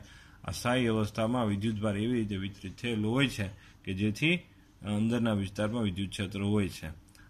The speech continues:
આ સુવાહકની અંદરનું વિદ્યુત ક્ષેત્ર શૂન્ય.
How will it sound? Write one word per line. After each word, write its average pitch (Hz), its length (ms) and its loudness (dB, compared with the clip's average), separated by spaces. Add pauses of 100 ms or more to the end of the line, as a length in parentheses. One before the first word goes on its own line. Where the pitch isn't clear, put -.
આ 131 180 2
સુવાહકની 123 640 2
અંદરનું 110 420 2
વિદ્યુત 98 300 0
ક્ષેત્ર 131 380 -6 (120)
શૂન્ય. 117 480 2